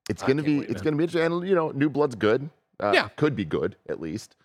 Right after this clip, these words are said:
Speaker 2: Well, I
Speaker 1: Um,
Speaker 2: mean, even then, right, where it's like, New Blood is good, like, I'd imagine the G T A writing is done. You
Speaker 1: Hmm.
Speaker 2: imagine that this, I, I don't, th-, it might be a typo. I'm not sure. The fact that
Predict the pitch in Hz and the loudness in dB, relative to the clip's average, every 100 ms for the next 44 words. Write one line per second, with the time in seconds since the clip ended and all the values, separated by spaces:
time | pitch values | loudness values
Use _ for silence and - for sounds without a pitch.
0 | _ _ - 113 294 233 226 233 202 156 | _ _ 2 4 6 4 4 4 4 4
1 | 151 147 123 123 123 123 120 - 117 117 | 4 4 4 4 4 2 2 2 2 0
2 | - _ _ _ _ _ _ - 160 180 | -8 _ _ _ _ _ _ 0 2 6
3 | 160 147 156 123 127 113 120 113 - - | 4 4 2 2 2 2 0 -2 -4 0
4 | 147 139 131 139 139 117 107 107 117 107 | 2 2 2 2 2 0 -2 0 -2 0
5 | 110 104 107 101 92 90 95 101 101 82 | 0 2 2 2 0 -4 -6 -4 -6 -6
6 | - _ _ _ 127 143 117 95 143 151 | -10 _ _ _ 0 2 4 2 2 4
7 | 151 120 117 110 104 113 104 131 151 147 | 2 2 0 2 0 0 0 2 2 4
8 | 233 220 - - 165 160 208 - 180 - | 2 2 -6 0 4 4 4 4 2 2
9 | 127 147 175 190 - 135 151 143 - 160 | 0 4 4 2 2 2 4 2 4 4
10 | 165 123 139 143 139 139 | 4 2 2 2 4 2